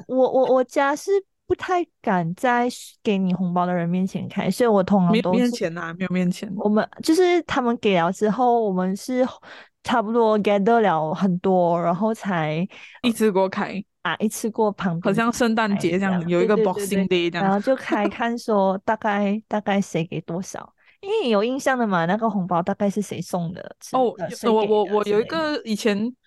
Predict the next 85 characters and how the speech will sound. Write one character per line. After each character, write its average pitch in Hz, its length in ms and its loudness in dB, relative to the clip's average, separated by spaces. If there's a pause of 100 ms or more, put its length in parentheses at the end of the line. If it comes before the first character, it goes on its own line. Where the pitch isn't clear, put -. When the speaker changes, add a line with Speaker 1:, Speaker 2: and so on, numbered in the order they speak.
(440)
Speaker 2:
以 214 100 -2
前 254 160 0
我 269 80 2
们 185 220 0
妈 180 140 -2
妈 170 180 -4
就 202 140 0
会 208 160 2
讲 - 240 -12
说， - 220 -8
OK， 196 200 -8
你 170 180 -6
要 185 200 -2
知 190 180 -10
道 175 160 -2
这 185 120 -4
个 185 80 -2
钱， - 220 -8 (180)
呃， 175 140 0
这 196 120 -4
个 202 100 2
红 175 220 -6
包 180 160 0
是 196 100 -4
谁 175 220 -6
给 175 100 -6
你 160 160 -6
的， 156 60 -6
你 180 80 -2
就 262 100 0
后 311 100 -8
面 294 140 -4
写 175 180 -4
名 160 160 -6
字， 214 200 -2
所 262 120 2
以 226 40 2
我 190 40 -2
们 175 140 -4
那 208 160 0
时 220 80 0
候 190 100 2
随 160 160 -8
时 156 260 -10
都 165 140 -2
会 190 180 0
有 160 100 0
一 180 100 2
支 170 180 -6 (140)
笔， - 260 -16
Speaker 1:
嗯。 156 120 -12 (540)
Speaker 2:
然 160 120 -2
后 185 60 0
直 190 100 -2
接 185 80 4
写。 - 280 -8
Speaker 1:
啊。 - 220 -10 (840)
Speaker 2:
啊， 160 320 -6
这 170 80 -4
样 160 140 -4
子。 165 160 -6
Speaker 1:
哦。 - 20 0
Speaker 2:
然 185 60 2
后 285 100 2
有 233 100 2
些 214 140 2
人 196 160 0
就 269 160 2
很 202 180 -4
特 208 260 -2
别， 170 220 -6
他 180 140 -4
会 226 140 4
买 190 240 2
跟 180 220 0
自 214 140 -4
己 - 140 -10
相 170 380 -6
应 175 200 -4
的， 151 140 -8
就 208 100 0
是 208 80 2
比 185 100 -8
如 160 100 0
说、 165 220 -2